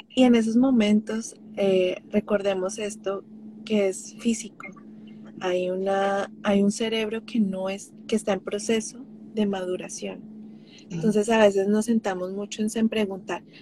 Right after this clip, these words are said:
Speaker 1: "¿Pero por qué hiciste esto? ¿Pero por qué esto? ¿Pero esto, esto, esto?". Y los llenamos de preguntas y a veces realmente ellos no saben cómo responder, porque cerebralmente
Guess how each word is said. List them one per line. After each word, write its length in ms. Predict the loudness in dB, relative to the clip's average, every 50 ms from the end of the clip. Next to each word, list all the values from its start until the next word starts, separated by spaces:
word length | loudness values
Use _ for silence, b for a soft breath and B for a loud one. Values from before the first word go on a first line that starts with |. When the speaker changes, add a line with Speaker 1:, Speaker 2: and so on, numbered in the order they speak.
| b b
Speaker 1:
"¿Pero 120 | 0 2 2
por 140 | 2 2 0
qué 100 | 2 0
hiciste 420 | 2 0 0 2 4 4 4 4
esto? 200 | 2 0 -4 -6
¿Pero 180 | -4 -4 -6 -4
por 160 | -4 -6 -2
qué 200 | -2 -2 0 0
esto? 200 | -2 -4 -6 -6
¿Pero 220 | -4 -2 -2 0
esto, 300 | 2 0 0 0 -2 -6
esto, 280 | -4 -4 -6 -4 -4 -2
esto?". 240 | -2 -4 -4 -8 -16 -20 b b b b b b b b b b -20 -20 -20 -20 -20 -20 -20 -10 0
Y 160 | 4 6 8
los 200 | 8 8 6 8
llenamos 440 | 8 8 8 10 8 8 8 6 6
de 80 | 2 0
preguntas 580 | 0 0 2 4 4 2 2 2 -2 -2 0
y 60 | 0
a 100 | 2 2
veces 440 | 4 2 2 2 -2 -6 -6 -8 -14 -10
realmente 480 | -4 0 2 4 4 2 2 2 -2 -4
ellos 160 | -4 0 0
no 140 | 0 0 0
saben 280 | -2 -8 -8 -10 -10
cómo 240 | -10 -8 -10 -10 -10
responder, 580 | -10 -14 -16 -14 -10 -10 -8 -8 -10 -12 -14 -16 -18 -20 -20 -20 -20 -20 -20 -20 -20 -20 -20 -20 -20 -20 -20 -20 -20 -20 -20 -20 -14 -6
porque 540 | -4 -4 -2 0 2 4 4 4 4 2 -2 -8 -18 -20 -20 -20 -20 -20 -20 -20 -20 -20 -20 -20
cerebralmente 1200 | -10 -2 0 2 4 6 6 6 6 4 4 2 2 2 2 4 4 4 2 0 -2 -6 -8 -10